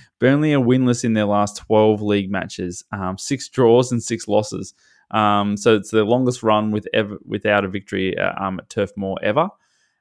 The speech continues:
Um, so I think, unfortunately, I'm gonna lean towards Arsenal, and I think Arsenal are gonna have, uh, too much for them, and I think they'll get the points here and continue to climb up the ladder.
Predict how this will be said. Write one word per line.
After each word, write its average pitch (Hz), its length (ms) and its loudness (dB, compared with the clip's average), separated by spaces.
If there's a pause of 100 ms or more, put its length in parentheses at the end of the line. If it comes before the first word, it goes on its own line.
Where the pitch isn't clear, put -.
(100)
Um, 107 680 0 (140)
so 110 440 0
I - 120 -12 (260)
think, 143 360 -2 (140)
unfortunately, 113 600 0
I'm 107 140 -2
gonna 104 160 0
lean 101 220 2
towards 98 320 0
Arsenal, 101 380 -2
and 107 80 2
I 104 40 -2
think 107 220 -6
Arsenal 107 360 0
are 95 40 -2
gonna 98 180 -2
have, 95 260 -2
uh, 90 360 0
too - 180 -4
much 98 260 -2
for 92 60 -16
them, 101 240 -2
and 92 120 -6
I 95 140 -2
think 110 220 -4
they'll 95 240 2
get 98 160 -4
the 82 80 -12
points - 520 -8 (240)
here 104 360 -2
and 104 200 -4
continue 107 420 -4
to 95 60 -10
climb 95 280 -4
up - 120 -6
the 82 80 -8
ladder. 90 220 -6